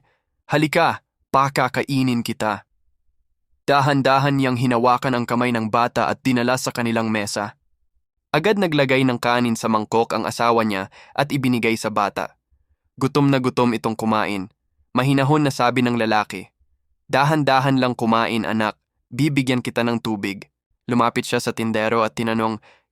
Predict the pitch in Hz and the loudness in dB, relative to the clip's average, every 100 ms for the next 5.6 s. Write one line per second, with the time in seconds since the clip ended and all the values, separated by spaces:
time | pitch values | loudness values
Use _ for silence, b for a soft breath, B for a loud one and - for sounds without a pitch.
0 | - 147 175 202 190 180 185 175 160 170 | -2 2 4 4 4 4 4 4 4 4
1 | 170 135 - 123 202 - _ _ _ _ | 2 0 0 0 -2 -8 _ _ _ _
2 | _ - 131 135 139 135 135 127 120 120 | _ -4 0 0 2 0 2 2 2 2
3 | 117 123 _ _ _ _ _ _ - 135 | 0 -4 _ _ _ _ _ _ 0 2
4 | 170 170 - 127 135 - 139 139 147 135 | 4 4 4 2 2 4 4 2 2 0
5 | 127 120 123 117 107 | 0 0 -2 0 -2